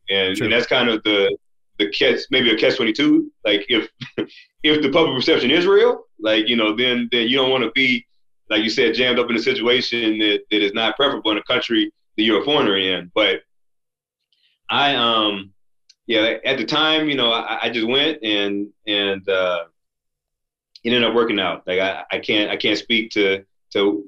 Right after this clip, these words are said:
Speaker 1: where they are now and, like, when, like, if it's more or less restrictive, 'cause I haven't been, and I've kind of fallen out of touch with some of the people that I met when I was there,
Speaker 2: Yep.
Speaker 1: like Chinese people and, um, and foreigners. But, um,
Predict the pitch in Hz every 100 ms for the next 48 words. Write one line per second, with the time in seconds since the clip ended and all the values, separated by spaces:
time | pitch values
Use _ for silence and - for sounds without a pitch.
0 | _ 107 104 117 120 113 113 117 110 113
1 | 123 120 117 107 104 104 104 104 101 98
2 | - 110 98 110 120 110 113 107 - 139
3 | 139 135 104 104 110 95 113 120 117 104
4 | 98 - _ - 107 - 110 104 117 120
5 | 107 98 - 127 120 113 107 117 107 120
6 | 113 101 101 101 95 113 135 127 135 135
7 | 143 147 160 120 123 - 95 120 131 123
8 | 139 139 139 139 104 117 123 123 113 110
9 | 113 113 123 123 151 143 151 151 - _
10 | _ _ _ _ _ _ _ _ _ -
11 | 98 104 98 95 92 87 87